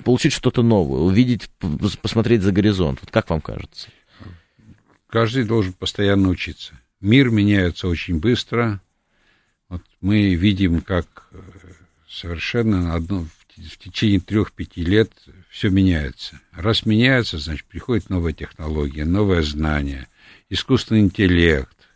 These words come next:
Speaker 2: нейросети. И всему этому мы должны обучить студента. Всему, чтобы он мог ориентироваться, учить даже ме-, думать, мечтать, постоянно учиться, постоянно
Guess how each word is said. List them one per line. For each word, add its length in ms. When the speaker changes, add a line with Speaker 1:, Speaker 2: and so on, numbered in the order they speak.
Speaker 2:
нейросети. 1080
И 80
всему 520
этому 320
мы 160
должны 440
обучить 560
студента. 600
Всему, 600
чтобы 340
он 220
мог 260
ориентироваться, 920
учить 320
даже 420
ме-, 240
думать, 680
мечтать, 640
постоянно 720
учиться, 500
постоянно 1000